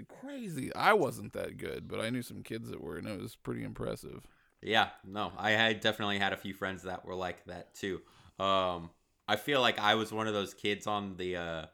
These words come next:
Speaker 2: the playground though that you really, like, they avoided trying to play you because I would just get lucky and just take all your Pogs half the time.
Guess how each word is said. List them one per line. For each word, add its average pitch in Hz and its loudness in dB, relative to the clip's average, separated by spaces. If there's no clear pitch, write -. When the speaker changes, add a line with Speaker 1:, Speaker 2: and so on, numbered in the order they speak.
Speaker 2:
the 85 -4
playground 101 0
though 104 2
that 95 -12
you 92 -8
really, 98 0
like, 92 -2
they 95 0
avoided 92 -2
trying 98 -2
to 87 -6
play 92 -2
you 101 0
because 95 -6
I 98 6
would 98 2
just 95 -10
get 92 -4
lucky 92 0
and 92 -4
just 92 -6
take 95 0
all 95 2
your 92 0
Pogs 95 2
half 101 4
the - -12
time. 107 -2